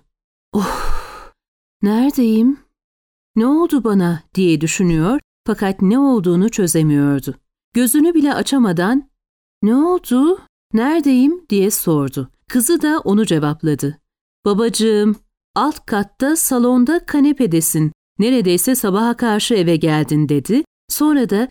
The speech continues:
kıkırdamakla gülmek arasında, "Sanırım sarhoştun."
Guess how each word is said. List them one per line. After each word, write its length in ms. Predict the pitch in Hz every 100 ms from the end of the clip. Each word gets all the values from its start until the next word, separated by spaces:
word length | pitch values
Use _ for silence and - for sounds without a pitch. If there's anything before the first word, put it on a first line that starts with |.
| _
kıkırdamakla 760 | 240 - 254 233 247 311 302 285
gülmek 420 | 185 202 240 190
arasında, 560 | 160 160 165 165 220 240 _ _
"Sanırım 500 | - 294 277 349 339
sarhoştun." 800 | - 269 269 311 302 - 233